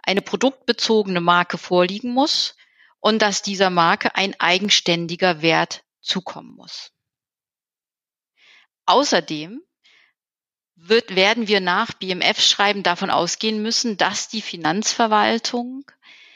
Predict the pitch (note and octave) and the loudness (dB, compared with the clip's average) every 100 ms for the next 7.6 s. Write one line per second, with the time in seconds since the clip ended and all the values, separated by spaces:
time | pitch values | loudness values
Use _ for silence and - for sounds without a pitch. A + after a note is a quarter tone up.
0 | _ - G#3+ A#3 A#3 F#3 G3 G3 G3 - | _ -2 0 2 0 0 2 2 2 2
1 | A3+ - - - E3+ - - F3+ F#3+ - | 0 -2 -10 -10 -10 -6 0 2 0 -2
2 | - F3+ - D#3+ D3 C#3 - - - G3+ | -2 0 0 0 0 -4 -4 -4 2 2
3 | A3 A3+ - G#3 G3+ - E3+ F3+ - - | 2 -2 -4 -10 -12 -4 -2 -2 -4 0
4 | D3+ D#3+ E3 D#3 F3 - E3 - - - | 0 0 -2 -4 -4 -4 -4 -2 -6 -8
5 | - E3 _ _ _ _ _ _ _ _ | -16 _ _ _ _ _ _ _ _ _
6 | _ _ _ - B3+ - G#3+ - A#3 B3 | _ _ _ 2 4 4 2 2 2 2
7 | E3 E3 A3+ C#4 - | 0 0 0 -2 -8